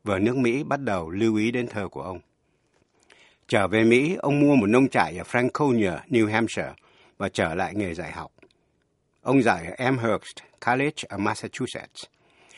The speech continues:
Năm năm mươi tư tuổi, ông đoạt giải thưởng Pulitzer về bộ môn thơ. Sau đó, lần lượt ba lần được giải Pulitzer.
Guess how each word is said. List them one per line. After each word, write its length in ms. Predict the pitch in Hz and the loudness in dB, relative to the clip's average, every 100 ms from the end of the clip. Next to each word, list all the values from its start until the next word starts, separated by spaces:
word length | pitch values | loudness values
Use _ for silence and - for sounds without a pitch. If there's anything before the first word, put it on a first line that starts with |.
| - - | -14 0
Năm 280 | 131 139 139 | 4 6 6
năm 140 | 151 | 8
mươi 120 | 147 | 6
tư 220 | 135 143 | 6 2
tuổi, 360 | 135 104 85 78 - | 2 0 -2 -6 -4
ông 200 | 123 131 | -2 0
đoạt 180 | 95 | -2
giải 180 | 82 90 | -4 -8
thưởng 300 | - 95 82 - | -8 -8 -8 -4
Pulitzer 500 | 117 120 160 90 67 - _ _ _ | 0 0 0 -6 -10 -12 _ _ _
về 120 | 95 | -6
bộ 160 | 92 87 | -4 -2
môn 260 | 110 113 | -2 -2
thơ. 300 | 110 117 110 95 _ _ _ _ _ - | -2 -4 -4 -8 _ _ _ _ _ -6
Sau 260 | - 117 | 2 2
đó, 340 | 113 113 127 139 | 4 2 0 -2
lần 300 | 101 92 90 | 0 0 -2
lượt 180 | 92 - | -6 -6
ba 260 | 117 110 | -4 -2
lần 240 | 117 95 76 - _ - | -2 -4 -8 -16 _ -10
được 160 | 95 76 | -8 -6
giải 260 | 85 73 - | -8 -10 -8
Pulitzer. 480 | 104 127 87 80 | -4 -4 -6 -12